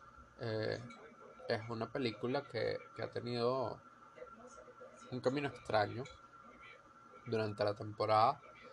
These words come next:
porque n-, ha resaltado, pero no tanto como para que la tomen en serio,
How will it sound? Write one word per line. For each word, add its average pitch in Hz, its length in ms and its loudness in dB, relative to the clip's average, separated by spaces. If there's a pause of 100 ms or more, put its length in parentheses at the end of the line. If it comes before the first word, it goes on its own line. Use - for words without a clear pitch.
(420)
porque 104 360 0
n-, 107 200 -4 (280)
ha 117 100 6
resaltado, 120 880 6 (100)
pero 110 220 2
no 107 220 -2
tanto 113 500 2
como 120 240 2
para 107 180 0
que 110 280 0 (580)
la 110 180 2
tomen 110 300 0
en 123 140 -2
serio, 123 480 6